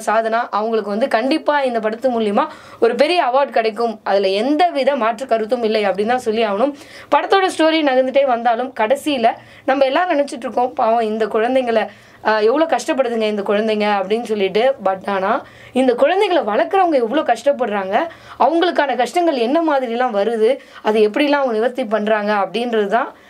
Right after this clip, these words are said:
இந்த படத்தை பார்க்கும்போது நமக்கே தெரியுது. ஆ, படத்துல வந்து கமர்ஷியலா எதுவும் இல்லையா, காமெடிலாம் எதுவும் இல்லையா அப்படின்னு கேட்டிங்கன்னா, கண்டிப்பா அதெல்லாம் எதுவுமே இல்ல. படத்தை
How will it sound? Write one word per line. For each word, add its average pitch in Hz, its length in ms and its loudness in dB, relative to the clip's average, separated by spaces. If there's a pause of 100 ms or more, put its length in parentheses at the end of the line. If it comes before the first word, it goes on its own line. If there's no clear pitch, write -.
(160)
இந்த 214 200 2
படத்தை 226 320 0
பார்க்கும்போது 208 420 0
நமக்கே 196 380 -2
தெரியுது. 196 460 0 (460)
ஆ, 285 240 2
படத்துல 359 380 2
வந்து 311 440 2
கமர்ஷியலா 262 360 2
எதுவும் 240 240 0
இல்லையா, 220 280 0 (160)
காமெடிலாம் 262 480 2
எதுவும் 233 180 0
இல்லையா 226 360 0
அப்படின்னு 190 120 -2
கேட்டிங்கன்னா, 240 600 -2
கண்டிப்பா 302 460 0
அதெல்லாம் 247 240 0
எதுவுமே 226 280 -2
இல்ல. 233 300 0 (320)
படத்தை 262 400 2